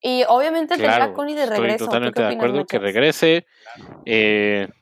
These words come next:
Speaker 2: dos, eh, somos expertos de sacar temas no convencionales. Entonces, pues, por ahí nos encantaría
Speaker 1: <laughs>
Speaker 2: tenerte de vuelta.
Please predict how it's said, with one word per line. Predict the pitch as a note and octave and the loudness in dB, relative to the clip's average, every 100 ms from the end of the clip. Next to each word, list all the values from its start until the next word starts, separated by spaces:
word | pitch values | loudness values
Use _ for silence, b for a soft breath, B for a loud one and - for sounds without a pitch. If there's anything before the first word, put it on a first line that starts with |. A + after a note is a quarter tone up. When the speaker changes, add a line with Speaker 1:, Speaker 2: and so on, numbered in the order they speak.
| _ _ | _ _
Speaker 2:
dos, | B2 A#2+ A2+ G#2 A#2+ - _ - | -8 0 0 2 -4 -6 _ -4
eh, | A2+ G#2+ G#2 G2 - | 0 2 2 -2 -4
somos | D3+ D#3 C3 | 0 0 0
expertos | - - D#3 E3 D#3 | -2 -4 -2 -2 -4
de | A2+ | -4
sacar | - G2+ A2 G#2+ | -6 -2 -2 0
temas | A2+ A2 A#2 | -2 -2 -6
no | A2 | -8
convencionales. | G#2 G2 G2+ A2 B2 D3+ - _ b b b b | -8 -10 -8 -4 -4 -4 -8 _ b b b b
Entonces, | A#2+ G#2+ - A2+ A2+ - A#2+ A#2 - _ | -6 -6 -2 -2 0 2 2 2 -4 _
pues, | A#2 G#2+ G2 | 0 2 0
por | - G#2+ | -4 0
ahí | G#2 G#2 G#2+ | 2 0 -2
nos | A2+ A2 | -4 -6
encantaría | G2+ G2+ G2 G2+ | -4 -2 2 2
Speaker 1:
<laughs> | C4 G#2+ G#2 | 2 -2 -2
Speaker 2:
tenerte | F#2+ A#2 _ _ | -2 -6 _ _
de | A2 A2+ A#2+ | 0 0 0
vuelta. | A2 G2+ G2+ F#2+ - F2+ E2 | -8 -4 0 0 -2 -8 -8